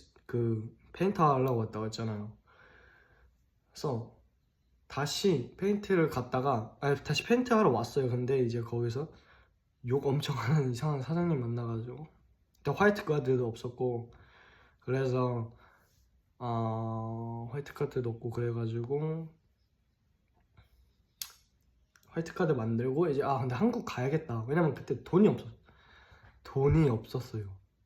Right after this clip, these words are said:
그래서 한국 가야겠다, 한국 가야겠다 해가지고, 음, 했는데 마침 딱 운 좋게 연락이 왔어요. 제가 처음에 호주 왔을 때 지원했던 회사에서,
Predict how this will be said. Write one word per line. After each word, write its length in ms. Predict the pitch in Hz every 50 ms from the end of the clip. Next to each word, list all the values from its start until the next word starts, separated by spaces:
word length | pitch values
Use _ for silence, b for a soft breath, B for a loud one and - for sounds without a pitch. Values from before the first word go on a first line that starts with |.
| _ _ _ _ _ _ _ _ _
그래서 360 | _ - 120 113 110 107 107 107
한국 380 | 107 - 165 180 175 165 -
가야겠다, 680 | - - 117 120 120 117 113 113 - - 107 101 98 - _ _ _ _ _ _ b b b b b b b b b b b b b _ _ _ _ _
한국 200 | - 156 151 143
가야겠다 460 | 143 - 120 117 117 117 113 - 120
해가지고, 600 | 127 131 135 127 117 117 120 131 165 202 - - - _ _ _ _ _ _ _ _ B B B B B B B B B B B B B B B B B B _ _ _ _ _ _ _ _ _ _ _ _ _ _ _ _ _ _ _ _ _ -
음, 360 | 135 123 110 101 98 95 95 - _ _ _ _ _ _ _ _ _ _ _ _ _ _ _ _ _ _ _ _ _ _ _ _ _ _ _ _ _ _ _ _ _ _ _ - - -
했는데 500 | 165 165 160 165 175 196 220 220 - - - -
마침 280 | 127 120 113 - 131
딱 100 | - 131
운 200 | 123 120 123 123
좋게 520 | 120 139 143 - - 127 120 113 110 107 - - _ _ _ _ _ _ _ _ _ -
연락이 360 | 127 127 127 131 135 135 123 117
왔어요. 400 | 110 107 107 - - 127 117 117
제가 300 | - - 120 117 117 113
처음에 420 | - - 165 170 170 165 160 147
호주 260 | 131 135 151 143 143 123
왔을 360 | 117 113 - 127 120 - -
때 200 | 127 120 117 113
지원했던 560 | 117 - - 127 127 123 120 117 127 123 123
회사에서, 520 | 135 139 147 135 123 113 131 131 120 -